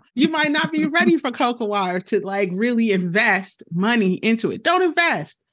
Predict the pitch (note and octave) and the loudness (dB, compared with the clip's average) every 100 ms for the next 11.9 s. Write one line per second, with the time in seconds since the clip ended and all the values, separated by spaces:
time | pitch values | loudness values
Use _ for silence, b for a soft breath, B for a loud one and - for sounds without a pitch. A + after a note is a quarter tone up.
0 | _ - A3+ D4+ D4 - C4 C4 - A#3 | _ -4 -2 0 -2 -4 -2 -2 -2 -4
1 | F#3 D#3+ F#3 - A3+ G#3+ F3+ - F#3+ G#3+ | -4 -6 -8 -4 -4 -2 -4 -4 -4 -2
2 | A3+ - A3+ A3+ A3+ G#3 - G3 E3+ E3 | -2 -2 -2 -2 -2 -4 -6 -6 -6 -4
3 | F#3 G3 - - - _ _ _ - G#3+ | 0 0 -2 -10 -20 _ _ _ -6 -2
4 | A3 G#3+ G#3+ C#4+ D4 C#4 C4 B3 A#3 C4 | 0 -2 0 -2 -2 -4 0 0 0 -4
5 | B3 E3 A3+ D4+ C#4+ C#4 A#3 B3 A3+ G#3+ | -4 -4 0 0 0 -2 -6 -4 -2 -2
6 | - - D3+ F3+ - E3 E3 F3 D#3 D#3+ | -2 -6 -4 -4 -4 -4 -4 -4 -4 -4
7 | D#3+ D#3+ C#3+ - b b A#3 B3 B3+ C4 | -4 -4 -4 -6 b b -2 0 2 2
8 | B3 - D#3+ C#3+ _ _ - G3+ - - | 0 -2 -6 -6 _ _ -4 -4 -6 -4
9 | F3 G3 G#3 - F#3 - F#3+ F#3 F#3+ A#2+ | -2 0 -2 -4 -8 -6 -6 -2 -2 -2
10 | - _ _ - F#3+ - - F3+ F#3+ - | -10 _ _ -6 -4 -4 -4 -2 -2 -2
11 | F#3+ G3 F#3+ F#3+ F#3 F3 E3 - E3 | -4 -4 -4 -2 0 0 -4 -6 -8